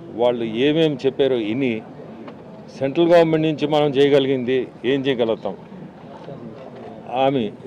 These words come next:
మధుసూదన్ రావు భార్య ఒక సాఫ్ట్‌వేర్ ఇంజనీర్, రెండు జీతాలు పోయి ఒక జీతానికి వచ్చాము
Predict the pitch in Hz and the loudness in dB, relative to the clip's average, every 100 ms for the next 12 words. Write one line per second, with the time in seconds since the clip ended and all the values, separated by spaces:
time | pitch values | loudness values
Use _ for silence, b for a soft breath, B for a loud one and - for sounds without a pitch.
0 | - - - 107 117 127 151 139 127 113 | -16 -16 -10 -8 -4 0 2 2 2 4
1 | 123 127 101 - - - - - - - | 4 4 0 -4 -14 -20 -20 -20 -20 -20
2 | - - - - 101 - 127 143 - 165 | -20 -20 -14 -10 -8 2 2 4 2 2
3 | 143 131 117 92 - - - - - - | 2 0 -4 -8 -12 -18 -18 -20 -18 -18
4 | - - - - 131 160 160 147 165 180 | -18 -18 -16 -6 -2 4 4 4 6 6
5 | 165 156 175 147 127 143 151 143 127 123 | 6 4 4 2 2 2 4 2 2 -2
6 | 131 107 | -2 -4